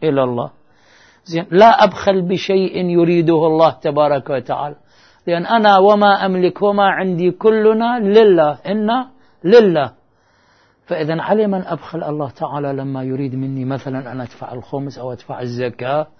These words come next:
خلاص يا إلهي، إن شئت مو الخمس أنطي، أنطي كل المال، هو كله منك وإليك. إذا أراد الله تعالى أن أقدم نفسي، خلاص، هذه نفسي بين يديك يا إلهي،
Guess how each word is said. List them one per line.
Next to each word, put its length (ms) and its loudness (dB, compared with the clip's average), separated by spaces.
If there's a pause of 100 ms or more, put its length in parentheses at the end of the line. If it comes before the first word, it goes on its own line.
(320)
خلاص 420 -4
يا 200 -4
إلهي، 340 -6
إن 80 -8
شئت 400 -10
مو 120 -2
الخمس 440 -6
أنطي، 280 -10
أنطي 200 -6
كل 260 2
المال، 380 0 (600)
هو 220 2
كله 520 2
منك 400 0 (300)
وإليك. 680 -4 (1080)
إذا 240 4
أراد 360 4
الله 220 2
تعالى 340 2
أن 80 0
أقدم 480 2
نفسي، 460 -6
خلاص، 420 -2
هذه 360 -2
نفسي 380 -6
بين 280 0
يديك 440 -4
يا 220 -10
إلهي، 260 -14